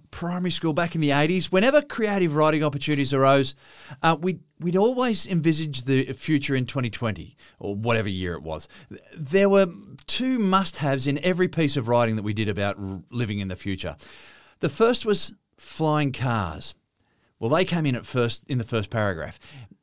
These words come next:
Any later than that, and there was the risk of losing your reader as far as we were concerned. The future had flying cars, and that was just a given.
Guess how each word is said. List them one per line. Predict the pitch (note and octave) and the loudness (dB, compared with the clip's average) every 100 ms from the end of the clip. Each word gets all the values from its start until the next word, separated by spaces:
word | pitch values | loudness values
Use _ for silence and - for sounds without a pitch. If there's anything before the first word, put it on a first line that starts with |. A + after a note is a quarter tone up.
| _ - | _ -2
Any | F3 F3+ | 2 4
later | F3 E3 | 6 6
than | D#3 D3 | 4 4
that, | D3 D3 D3+ | 4 4 2
and | B2 A#2 | -2 2
there | A#2 | 2
was | A2 G#2+ | 2 0
the | G#2+ | -4
risk | G#2 G#2 | -4 -4
of | |
losing | F2+ G2+ F#2 F#2+ | -2 -2 -2 -6
your | E2+ | -6
reader | F2 E2 | -6 -6
as | D#2 | -8
far | - E2 E2 | -6 -6 -6
as | E2 | -8
we | D#2+ | -10
were | |
concerned. | D#2+ E2 F2 D#2+ - - - - - | -10 -10 -8 -10 -14 -20 -20 -20 -20
The | - F3+ D#3 | -10 -4 0
future | G3 G#3 G#3+ | 2 2 4
had | E3+ D#3+ C3 | 4 2 2
flying | E3+ E3+ D#3+ | 2 2 2
cars, | D#3+ D3+ D3+ | 2 2 2
and | D#3 C#3+ | 0 2
that | C#3 C3 | 2 2
was | B2+ | -2
just | A#2+ - | -2 -4
a | |
given. | A#2 D3+ D#3+ G#2 | -2 2 4 2